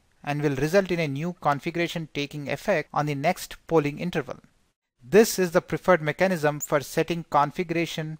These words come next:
programmatically. When a role imports the diagnostics module by using the service definition, the diagnostics module looks for a file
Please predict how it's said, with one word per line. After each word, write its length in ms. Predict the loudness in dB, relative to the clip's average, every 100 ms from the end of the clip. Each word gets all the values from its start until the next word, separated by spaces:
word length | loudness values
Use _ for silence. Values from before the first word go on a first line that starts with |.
| -4
programmatically. 760 | -2 0 2 0 0 -6 -18 -20 -20 _ _ _ _
When 220 | 2 6 6
a 100 | 6
role 300 | 6 4 2 -4
imports 640 | -6 -2 2 4 2 0
the 140 | 0
diagnostics 720 | 4 6 6 2 0 -4 -8 -6
module 720 | 0 0 0 2 2 0 -6 _ _ 0
by 120 | 2
using 420 | 2 0 0 0
the 100 | -2
service 440 | 0 2 2 0
definition, 760 | -2 -2 -2 -4 -4 -6 -8 -12 _ _ _ -8
the 100 | -2
diagnostics 760 | 4 4 4 2 2 -4 -10 -8
module 680 | 0 2 2 0 0 0 -2
looks 240 | -2 -4
for 160 | -2 0
a 120 | 0
file 640 | 0 0 2 2 -2 -6